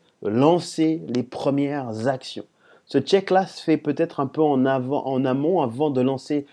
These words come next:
les plus grosses actions, mais là, vous êtes vraiment dans cette préparation, parce qu'on va, une fois qu'on va lancer le bouton start, plus rien ne peut vous retenir. Alors, au moment où je parle, c'est le moment où vous préparez aussi. Je prends le temps de vous le développer pour que vous preniez le temps de le faire. Parce qu'au moment où je vous parle, là, je suis vraiment dans un mode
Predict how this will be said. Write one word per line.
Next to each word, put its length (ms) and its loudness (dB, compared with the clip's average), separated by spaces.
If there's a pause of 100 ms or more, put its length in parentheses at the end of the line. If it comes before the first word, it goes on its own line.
(140)
les 80 -2
plus 140 -6
grosses 280 2
actions, 380 0
mais 120 2
là, 140 2
vous 220 -2
êtes 120 4
vraiment 300 0
dans 140 0
cette 260 -8
préparation, 760 -2 (280)
parce 140 -4
qu'on 140 0
va, 200 2
une 80 -2
fois 120 0
qu'on 140 -2
va 100 2
lancer 320 2
le 80 -2
bouton 260 -2
start, 320 -6
plus 160 -4
rien 260 2
ne 40 -2
peut 140 -6
vous 140 -2
retenir. 320 -4 (500)
Alors, 120 6
au 40 6
moment 240 8
où 40 2
je 80 -8
parle, 340 2
c'est 120 -6
le 80 2
moment 320 2
où 60 0
vous 100 -4
préparez 460 -4
aussi. 420 -6
Je 180 -20
prends 140 -2
le 60 0
temps 200 -4
de 60 -4
vous 120 -4
le 60 -2
développer 600 -2 (240)
pour 80 -6
que 100 0
vous 80 2
preniez 320 4
le 160 2
temps 140 -4
de 100 0
le 80 4
faire. 420 2 (200)
Parce 100 -20
qu'au 80 -2
moment 320 4
où 60 4
je 80 -6
vous 80 -6
parle, 360 4
là, 120 2
je 80 -8
suis 120 -12
vraiment 260 -2
dans 200 2
un 60 -2
mode 600 2